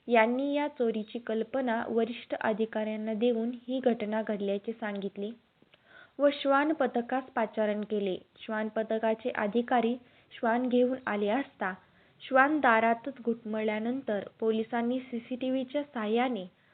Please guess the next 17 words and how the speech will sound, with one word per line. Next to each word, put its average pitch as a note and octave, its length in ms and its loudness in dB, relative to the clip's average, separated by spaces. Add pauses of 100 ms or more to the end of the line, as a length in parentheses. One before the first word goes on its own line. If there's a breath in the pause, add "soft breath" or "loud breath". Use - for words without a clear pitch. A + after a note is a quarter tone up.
(240 soft breath)
अज्ञात A#3+ 520 2
चोरट्यांचा A#3+ 640 0
शोध A3+ 260 0 (120)
घेत G#3+ 240 -4
आहेत. G#3+ 280 -2 (520 soft breath)
यावेळी A#3+ 220 6
घटनास्थळी A#3 680 0 (100)
अप्पर A#3+ 360 -2
पोलीस B3 440 -2
अधीक्षक A3+ 520 -2 (220)
जयश्री G#3+ 440 0
देसाई, G3 520 -2 (560 soft breath)
करवीरचे B3+ 580 4
उपविभागीय B3 840 2
पोलीस A3 420 -2
अधिकारी A3 640 -2
सुजित A3 400 -6